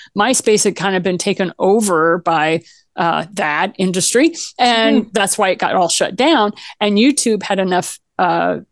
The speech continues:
Speaker 1: software development that they kept that from happening. And so, but it was still, like, a young kid's thing. So you can find some old video of me back in two thousand and six where I
Speaker 2: Ooh.
Speaker 1: have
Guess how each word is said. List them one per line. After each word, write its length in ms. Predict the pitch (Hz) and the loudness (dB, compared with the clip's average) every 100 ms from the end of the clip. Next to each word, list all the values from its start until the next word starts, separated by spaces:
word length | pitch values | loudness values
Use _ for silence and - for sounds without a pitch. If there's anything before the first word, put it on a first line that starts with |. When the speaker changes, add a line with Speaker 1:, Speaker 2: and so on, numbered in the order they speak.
| _ - | _ -6
Speaker 1:
software 640 | - 285 294 190 170 160 | 0 0 0 -2 0 0
development 760 | 170 175 180 180 - 175 165 - | -2 0 0 0 -2 -2 -2 -2
that 640 | 190 175 170 170 160 - | 0 2 4 4 2 0
they 100 | 180 | -6
kept 240 | 170 175 - | -4 -8 -4
that 140 | - | -6
from 200 | - 151 | -6 -10
happening. 680 | - 240 285 220 180 - - - - - | -8 -2 -2 -2 -4 -8 -14 -18 -18 -4
And 160 | 226 208 | 0 0
so, 540 | - 202 190 185 180 - - | 2 2 2 0 -2 -6 0
but 140 | 233 | 2
it 80 | 240 | 2
was 100 | 233 | 0
still, 340 | - 359 339 262 | -2 2 0 0
like, 160 | 208 | -2
a 60 | 190 | -2
young 360 | 175 214 220 180 | 0 0 0 -4
kid's 500 | - 214 175 165 - | -2 0 0 -2 -4
thing. 340 | - - 190 | -4 -4 -4
So 380 | - 190 180 180 - - - - | -2 2 2 0 -6 -20 -20 -2
you 120 | 262 | 0
can 160 | 392 320 | 0 -2
find 320 | 240 226 220 | 0 0 0
some 180 | 202 - | -2 -4
old 340 | - 202 254 247 | 0 2 2 0
video 460 | 180 185 147 151 170 | -2 0 0 0 0
of 140 | - | -2
me 240 | 170 170 | -4 -4
back 300 | 185 175 175 | -2 -4 -4
in 100 | 196 | -6
two 240 | 175 - 226 | -6 -4 -2
thousand 480 | 240 226 214 202 180 | 0 0 0 -2 -2
and 240 | 170 185 | -4 -2
six 760 | - - - 220 - - - - - - - | 0 0 0 0 -2 -4 -4 -4 -10 -20 -4
where 220 | 196 208 | 0 2
I 100 | 214 | 2
Speaker 2:
Ooh. 100 | 262 | 2
Speaker 1:
have 240 | 240 202 | 2 0